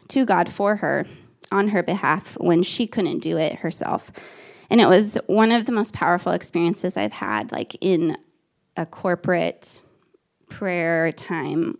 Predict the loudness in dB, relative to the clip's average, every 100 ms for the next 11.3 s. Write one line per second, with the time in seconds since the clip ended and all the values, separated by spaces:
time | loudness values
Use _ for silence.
0 | -6 -4 -4 -4 -6 -10 -10 -10 -8 -10
1 | -14 -18 -20 -20 -20 -20 -20 -20 _ -4
2 | 2 4 2 -2 -2 0 2 2 0 -4
3 | -2 0 -2 -2 -2 -4 -10 -20 -18 -20
4 | -20 _ _ _ _ -20 -12 -6 -4 -2
5 | -2 0 0 0 -2 -8 _ -6 -2 0
6 | 0 -2 -6 -6 -6 -6 -8 -10 _ _
7 | -20 -20 -20 -20 -20 _ _ _ -2 0
8 | 2 4 4 6 6 6 4 2 -2 -2
9 | 2 2 2 0 2 0 0 0 0 0
10 | 0 -4 -6 -4 -4 -4 -4 -2 -2 -4
11 | -6 -6 -8